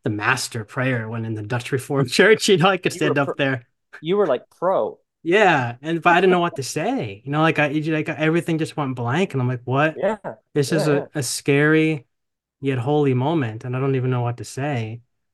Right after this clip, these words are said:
Speaker 1: And then we were holding his hand, and I literally felt the last breath, and that was it. And I just
Speaker 2: Oh, wow.
Speaker 1: was numb, numb. And I didn't know. I was like, "What in the world do I even do now?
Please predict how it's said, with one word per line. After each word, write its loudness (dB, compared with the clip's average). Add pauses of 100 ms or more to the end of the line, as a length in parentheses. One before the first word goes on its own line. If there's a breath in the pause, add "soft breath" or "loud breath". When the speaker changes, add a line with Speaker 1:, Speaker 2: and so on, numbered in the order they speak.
(260)
Speaker 1:
And 0
then 2
we 0
were 0
holding -2
his -6
hand, -4
and -6
I -2
literally -2
felt -6 (960)
the -4
last -4
breath, -6 (240)
and -12
that -12
was -14
it. -10 (200)
And -8
I -10
just -10
Speaker 2:
Oh, -8
wow. -2
Speaker 1:
was -10
numb, 0 (640)
numb. -4 (1200)
And -2
I -2
didn't 0
know. 0
I -10
was -8
like, -6
"What -2
in -2
the -2
world -2
do -4
I -2
even -2
do -2
now? -8